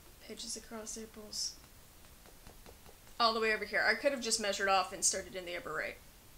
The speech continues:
But now, because I started in the upper left, I actu-, I have to work all the way across to find. I didn't think that one through. Straight up. It's fine. I mean, I don't care enough to rip out the stitches and start over from the upper right. Like,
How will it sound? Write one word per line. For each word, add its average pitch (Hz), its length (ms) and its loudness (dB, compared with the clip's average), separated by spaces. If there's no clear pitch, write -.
But 214 120 0
now, 214 380 10
because 185 580 2
I 180 80 -6
started 220 380 -2
in 202 80 -6
the 202 100 -4
upper 208 180 -4
left, 202 280 -4
I 196 40 -2
actu-, - 400 -6
I 104 40 -8
have 101 200 -12
to - 80 -10
work - 220 -12
all 127 80 -6
the 120 80 -8
way 113 80 -6
across - 500 -8
to - 100 -10
find. - 140 -14
I 247 80 12
didn't 240 200 6
think 196 160 -2
that 226 100 -2
one 113 100 -8
through. - 160 -8
Straight - 360 2
up. - 140 -4
It's 226 200 2
fine. 120 320 0
I 214 80 0
mean, 165 360 -2
I 190 400 4
don't 226 200 0
care 214 220 2
enough 190 320 0
to 196 140 2
rip 190 180 -4
out 170 140 0
the - 60 -2
stitches 196 480 0
and 143 120 0
start 190 240 2
over 196 160 -2
from 196 180 -6
the 180 140 -4
upper 175 160 -8
right. 165 360 -4
Like, - 280 -8